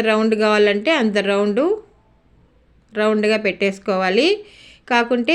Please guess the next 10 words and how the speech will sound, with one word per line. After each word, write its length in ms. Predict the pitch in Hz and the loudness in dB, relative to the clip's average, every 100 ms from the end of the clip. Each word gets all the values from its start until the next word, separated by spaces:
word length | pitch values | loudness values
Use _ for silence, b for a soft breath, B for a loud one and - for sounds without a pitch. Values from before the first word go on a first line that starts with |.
| 349 | 0
ప్లెయిన్ 320 | 262 233 247 | 4 4 4
బ్లౌజులు 460 | 233 226 214 214 262 330 226 | 4 2 4 2 4 4 2
ఎక్కువ 240 | - 247 220 | 2 0 2
రౌండ్ 240 | 214 220 214 | 2 2 2
పెడితే 300 | 214 196 262 285 226 | 0 0 -2 0 0
మనకి 340 | 190 190 311 392 403 B B B B - | -4 -2 -2 -2 -4 B B B B 0
ఓపెన్ 360 | 226 233 247 214 | 0 2 2 2
ఎక్కువ 180 | - 220 | 0 2
అయిపోతుంది, 640 | 196 196 196 190 175 208 320 392 - _ - | 2 0 -4 -4 -4 -2 0 -2 -10 _ -12
కాబట్టి 300 | 226 208 214 | -6 -4 -4